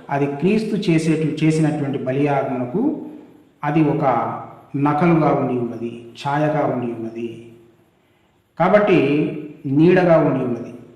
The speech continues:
కాబట్టి ఈ యొక్క త్యాగము క్రీస్తుకు ఎందుకు అలా సరిపోతుంది అని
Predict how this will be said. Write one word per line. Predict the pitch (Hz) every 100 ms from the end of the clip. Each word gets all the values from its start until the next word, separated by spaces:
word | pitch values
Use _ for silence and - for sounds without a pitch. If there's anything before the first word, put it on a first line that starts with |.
| - _ _ -
కాబట్టి | 165 208 233 - 190
ఈ | 190 190 180 180 -
యొక్క | 170 170 165 143 - -
త్యాగము | 151 170 202 139 131 165 -
క్రీస్తుకు | 175 202 208 202 190
ఎందుకు | 156 185 226 196
అలా | 160
సరిపోతుంది | 147 147 143 135 135 120 120 -
అని | 143